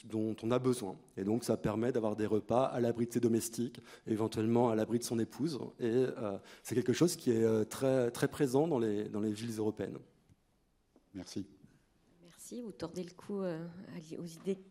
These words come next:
Speaker 3: que certains pourraient avoir reçues, que le street food ou le traiteur, c'est, c'est, c'est des inventions récentes.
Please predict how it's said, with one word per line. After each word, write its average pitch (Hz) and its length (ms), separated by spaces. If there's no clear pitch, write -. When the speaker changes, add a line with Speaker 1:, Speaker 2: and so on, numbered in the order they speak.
Speaker 3:
que 156 100
certains 175 340
pourraient 175 280
avoir 175 260
reçues, 180 440
que 156 120
le 165 80
street 180 320
food 196 380
ou 170 100
le 165 60
traiteur, 185 460
c'est, 156 340
c'est, - 320
c'est - 220
des 175 420
inventions 175 480
récentes. 208 480